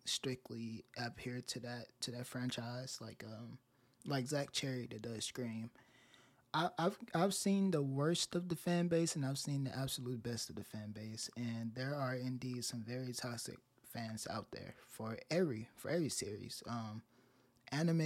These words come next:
especially, but even, you know, things like, um,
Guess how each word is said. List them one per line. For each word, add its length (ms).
especially, 800
but 120
even, 500
you 80
know, 260
things 300
like, 340
um, 540